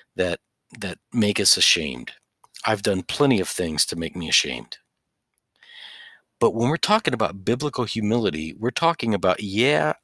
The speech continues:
I've done a lot of sin, and also balancing that out with, "And God,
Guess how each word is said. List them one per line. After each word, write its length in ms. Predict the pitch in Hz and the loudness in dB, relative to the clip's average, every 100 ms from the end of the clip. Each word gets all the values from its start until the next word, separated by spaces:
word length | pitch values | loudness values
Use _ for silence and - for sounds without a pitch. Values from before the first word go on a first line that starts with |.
| - | -4
I've 220 | 95 95 | -4 -2
done 320 | 107 113 107 95 | 2 4 2 0
a 60 | |
lot 240 | 92 104 117 | 0 2 4
of 80 | - | 6
sin, 520 | - 120 123 143 143 _ _ - - - - - | 4 4 0 -2 -8 _ _ -16 -14 -14 -16 -6
and 140 | 98 | 0
also 320 | 101 117 - 104 | 4 4 4 2
balancing 680 | 90 101 120 117 - 110 | 0 2 4 2 2 0
that 220 | 98 98 95 | 2 4 4
out 260 | 98 90 | 4 2
with, 320 | 95 85 - - - - _ - | -2 -8 -8 -12 -20 -20 _ -8
"And 220 | 87 82 | -6 -2
God, 500 | 90 95 104 113 | 0 2 2 0